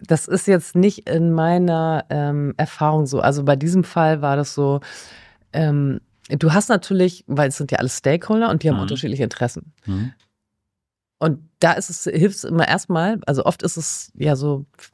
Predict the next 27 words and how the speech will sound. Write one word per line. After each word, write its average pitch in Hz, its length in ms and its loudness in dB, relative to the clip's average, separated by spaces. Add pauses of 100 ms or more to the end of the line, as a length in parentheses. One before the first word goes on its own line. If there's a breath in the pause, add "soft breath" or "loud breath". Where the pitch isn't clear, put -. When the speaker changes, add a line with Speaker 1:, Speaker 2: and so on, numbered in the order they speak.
(300)
Speaker 1:
manche 147 340 -2
Menschen 147 320 -2
sind 135 200 -2
sehr 135 100 2
empathisch, 160 460 -4
andere 139 280 -2
nicht. 214 240 4
Speaker 2:
Mhm. 95 280 -2 (160)
Speaker 1:
Manche 143 340 -6
Menschen 143 260 -2
interessieren 160 440 -2
sich 151 160 -2
für 151 120 -4
das, 143 260 -6
was 131 120 -12
andere 165 300 -2
wollen, 151 240 -2
andere 131 240 -4
nicht. 214 260 -2 (720 loud breath)
Und, 170 400 2
ähm, 151 560 0 (320)
ich 160 100 -2
finde 190 180 4
es 175 140 0
immer 175 200 2
erstmal 170 300 0
hilfreich, 156 640 0